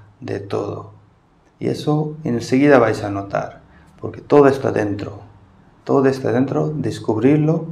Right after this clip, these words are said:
y es una manera muy fácil. Hay forma de meditar, súper difícil también, pero no necesitamos ahora mismo. Es esta forma lo que queremos. Así que sea poco a poco, y ya vais a ver que vais a notar mucha mejoría.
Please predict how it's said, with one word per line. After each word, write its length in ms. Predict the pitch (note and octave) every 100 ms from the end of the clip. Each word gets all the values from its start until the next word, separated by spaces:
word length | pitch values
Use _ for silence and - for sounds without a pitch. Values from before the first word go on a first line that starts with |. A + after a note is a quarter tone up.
| -
y 40 | B2+
es 120 | C3+
una 160 | D#3
manera 340 | C3 B2+ D3 D3
muy 200 | C#3+ D#3+
fácil. 460 | D3+ D#3 - - - - _ _ _ _ _ _
Hay 160 | C#3 D3+
forma 460 | - D3+ D3+ C#3+
de 100 | A#2
meditar, 800 | G#2 G#2 G2 G2+ G#2 G2+ G2 - -
súper 420 | - B2+ B2 A#2+
difícil 500 | A2 A2 A2+ B2+ B2
también, 300 | B2+ B2 C3
pero 200 | B2 A#2
no 140 | A#2+
necesitamos 760 | B2+ A#2+ A2 - - A#2+ G#2 - - _ -
ahora 180 | G#2
mismo. 300 | G#2 G#2+ E2+ - - _ _ _ _ _ _
Es 140 | G#2+
esta 260 | C#3+ C#3+ B2
forma 280 | A#2 A2 G#2+
lo 160 | G#2
que 120 | G2+ G2+
queremos. 340 | F#2 F#2 G2+ - - _ _
Así 200 | - -
que 120 | - -
sea 280 | - G#2
poco 220 | - D3 D3+
a 100 | D3+
poco, 400 | D#3+ E3+ G#3 B3 - _ _ _ _ - _ _
y 100 | -
ya 140 | G#2 A2+
vais 280 | A2 A2
a 80 | G#2+
ver 300 | A2 C3 - - _ _ _ _
que 100 | G#2
vais 240 | G#2 A2 A2
a 60 |
notar 480 | G2+ G2 A2 C#3+ - - _ _
mucha 320 | A2 G#2+ G2+ G2+
mejoría. 600 | F#2 - F#2+ F#2 -